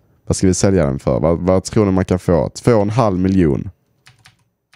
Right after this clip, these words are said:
Tror du man kan få det för en... Eh, vad är det då? Eh,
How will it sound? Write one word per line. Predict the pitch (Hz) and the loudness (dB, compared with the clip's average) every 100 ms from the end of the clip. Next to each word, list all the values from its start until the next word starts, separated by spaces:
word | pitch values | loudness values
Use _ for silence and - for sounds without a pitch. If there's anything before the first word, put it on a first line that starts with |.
| _ - _ - _ _ _ _ _ _ _ _ _ - | _ -20 _ -20 _ _ _ _ _ _ _ _ _ -6
Tror | 92 | 0
du | 87 | 0
man | 90 | 0
kan | 87 | 0
få | 107 92 | 0 0
det | 90 | 0
för | 85 80 | 0 0
en... | 76 76 76 | 0 0 0
Eh, | 76 67 - _ _ _ _ _ _ _ _ | 0 -2 -6 _ _ _ _ _ _ _ _
vad | - | -6
är | 80 - | -4 -4
det | - | -2
då? | 80 87 - _ _ _ _ _ _ _ _ _ _ _ _ _ _ _ _ - - | -2 -4 -12 _ _ _ _ _ _ _ _ _ _ _ _ _ _ _ _ -12 -6
Eh, | 50 50 50 50 50 53 50 50 50 | -4 -2 -2 -2 0 0 -2 -2 -4